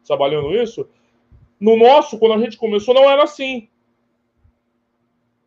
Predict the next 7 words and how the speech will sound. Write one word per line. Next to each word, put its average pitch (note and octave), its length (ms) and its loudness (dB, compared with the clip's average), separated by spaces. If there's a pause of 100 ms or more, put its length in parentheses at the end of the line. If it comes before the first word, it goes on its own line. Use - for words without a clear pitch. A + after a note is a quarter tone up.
(240)
A F3+ 100 -2
gente A3 260 -8
via A#3 280 -2
mais A3 320 -2
especialistas A3+ 800 -6
em B3 240 -14 (560)
regiões, A3+ 800 0